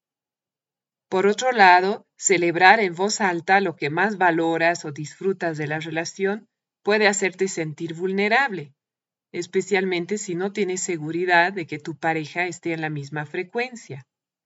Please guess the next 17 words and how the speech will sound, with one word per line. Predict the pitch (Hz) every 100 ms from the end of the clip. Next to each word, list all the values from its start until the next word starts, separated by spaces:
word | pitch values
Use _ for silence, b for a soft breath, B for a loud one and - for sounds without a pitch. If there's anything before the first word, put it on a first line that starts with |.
| _ _ _ _ _
Y | 208 196
como | - 208 202
la | 202
mayoría | 202 202 208 208 233 262
de | 202
las | 185
personas | - 180 - 202 196 202 208
hemos | 196 185 175
recibido | 160 - 170 185 185 196
condicionamiento | 180 165 160 156 170 160 160 180 202 214
social | 208 180 - 180 165 180
por | 156 160
el | 156 156
que | 170
tendemos | - 160 160 185 202 196
a | 185
pensar | 165 160 - 170 165